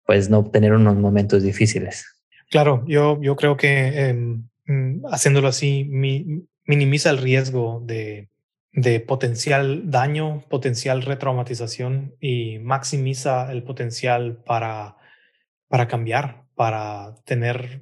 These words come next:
Speaker 2: efectos beneficiarios a largo plazo. Eso es lo que nos enseña la ciencia.
Speaker 1: Ujú.
Speaker 2: Eh, pues, estas sustancias te dan la oportunidad de aceptar, te dan la oportunidad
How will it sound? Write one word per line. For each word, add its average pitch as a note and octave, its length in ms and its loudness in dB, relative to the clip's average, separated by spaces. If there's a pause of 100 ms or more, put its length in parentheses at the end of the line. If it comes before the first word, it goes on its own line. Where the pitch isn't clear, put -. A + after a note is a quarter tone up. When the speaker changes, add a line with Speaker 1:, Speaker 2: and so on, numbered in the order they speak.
Speaker 2:
efectos C3 520 -6
beneficiarios B2 680 -4
a A2 60 -6
largo A#2 260 -4
plazo. C3+ 460 -2 (140)
Eso C3 300 -4
es C3 60 -2
lo C3 80 -2
que B2+ 80 -10
nos A#2 120 -6
enseña A#2+ 560 -4 (340)
la A2+ 100 -2
ciencia. C3 640 -2 (400)
Speaker 1:
Ujú. A#2 160 -6
Speaker 2:
Eh, G#2+ 500 0 (640)
pues, C3 220 0 (140)
estas B2 260 -4
sustancias B2+ 460 -4
te C#3 120 0
dan C3+ 200 0
la D3+ 60 0
oportunidad A#2+ 760 -2
de B2 120 -6
aceptar, - 720 -6
te C#3 120 -2
dan B2 180 2
la C#3+ 60 0
oportunidad C3 800 -2